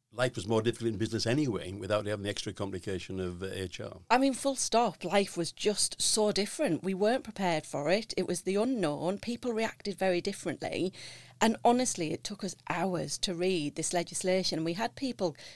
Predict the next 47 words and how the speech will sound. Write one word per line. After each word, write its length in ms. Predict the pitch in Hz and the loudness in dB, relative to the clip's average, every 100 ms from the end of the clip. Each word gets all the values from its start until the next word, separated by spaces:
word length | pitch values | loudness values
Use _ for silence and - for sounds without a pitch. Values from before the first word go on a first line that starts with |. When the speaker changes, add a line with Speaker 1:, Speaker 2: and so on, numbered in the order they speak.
| - | -12
Speaker 2:
join 240 | - 208 208 | 6 8 8
it. 80 | 185 | 4
We 120 | 202 | 0
did, 280 | 196 175 175 | 2 2 4
um, 300 | 160 165 151 | 4 4 -2
free 300 | - 190 175 | 0 0 0
Q 260 | - 175 | -2 0
and 80 | 165 | 2
A's 280 | 175 175 170 | 2 2 0
for 120 | 170 | -4
client, 420 | - 208 208 - | 0 2 2 0
people 280 | - 233 220 | -2 2 4
that 120 | 190 | 4
weren't 240 | 196 233 - | 6 4 4
clients 380 | 160 156 - | -2 -2 -2
as 100 | 170 | -6
well 220 | 160 180 175 | 4 6 6
as 100 | - | 2
clients. 580 | 160 139 147 - - - - - - - - - | -4 -4 -4 -6 -6 -12 -12 -14 -14 -16 -18 2
And 220 | 185 208 - | 4 4 2
what 180 | 233 247 | 2 4
we 80 | |
were 100 | 247 | 2
trying 300 | 196 214 208 | 0 2 0
to 100 | 190 | 0
do 240 | 143 196 190 | 0 2 2
was 140 | 160 | 0
to 120 | - | -2
save 500 | - - 202 190 180 | 0 2 4 6 6
them 260 | 185 185 185 | 6 4 4
the 60 | 170 | 0
man 300 | 175 190 202 | 2 2 0
hours 480 | 156 - - - | -2 -4 -4 -4
of 220 | - 156 165 | -2 -2 2
reading 380 | 196 233 240 | 2 2 -2
something 400 | 208 170 147 147 - | 0 0 0 -2 -2
that 120 | - | 0
they 100 | 202 | 2
still 320 | - - 220 | 2 2 0
had 220 | 220 - | 0 -4
to 60 | 180 | -4
decipher 640 | 180 - 196 208 - 277 | -2 0 0 0 2 4
and 120 | 233 190 | 4 0
to 80 | - | -4
put 260 | - 220 | -4 -2
into 220 | 208 196 - | 0 -2 -4
context. 720 | 208 220 - 294 - - - | -2 -2 0 -2 -2 -6 -6